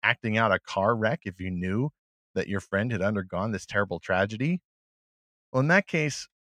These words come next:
I guess I, I just wonder, and Zach, maybe you have some thoughts on this, like, what is the point of putting out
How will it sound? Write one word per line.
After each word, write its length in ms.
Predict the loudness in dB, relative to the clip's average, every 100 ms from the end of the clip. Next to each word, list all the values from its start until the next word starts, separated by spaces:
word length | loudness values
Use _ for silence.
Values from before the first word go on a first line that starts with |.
| _ _ -6
I 80 | 0
guess 260 | 2 2
I, 180 | 2 0 0
I 100 | -2
just 240 | -2 -4
wonder, 500 | -2 0 0 0 -2
and 160 | -2 2
Zach, 180 | 2 0
maybe 180 | -2 0
you 60 |
have 80 | 0
some 140 | -2
thoughts 320 | 0 0 0 -4
on 100 | -8
this, 180 | -8
like, 100 | -10
what 200 | -2 0
is 80 | 0
the 120 | -4 -6 -8
point 240 | -6 -6 -8
of 100 | -12 _
putting 280 | -4 -4 -4 0
out 260 | 0 0